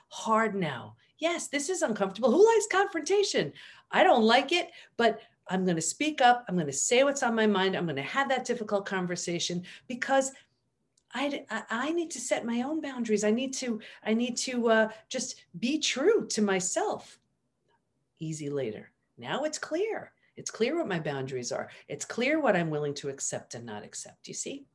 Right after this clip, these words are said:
So for this week, I would say even put a rubber band on your wrist and, s-, and snap the band, not to hurt you, to remind you, when you find yourself opting for the easy now,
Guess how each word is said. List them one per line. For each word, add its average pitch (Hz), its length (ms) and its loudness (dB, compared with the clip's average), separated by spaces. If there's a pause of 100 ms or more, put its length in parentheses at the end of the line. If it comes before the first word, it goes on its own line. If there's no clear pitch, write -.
(320)
So - 400 2 (880)
for 220 160 6
this 247 260 4
week, 277 340 2 (360)
I 156 100 0
would 160 200 0
say 220 520 6
even 175 240 4
put 208 180 4
a 196 40 8
rubber 202 260 8
band 208 220 8
on 202 200 6
your 180 100 2
wrist 240 340 2 (200)
and, 180 140 2
s-, - 300 -2
and 175 200 0
snap 240 340 2
the 214 80 2
band, 233 320 4
not 240 180 -6
to 180 80 -10
hurt 180 180 -4
you, 196 140 -4
to 226 180 -6
remind 170 420 0
you, 160 140 -2 (200)
when 196 320 4
you 190 140 -2
find 359 480 2
yourself 269 580 2
opting 233 460 -2
for 175 360 4
the 170 300 -2
easy 202 340 0
now, 123 480 -2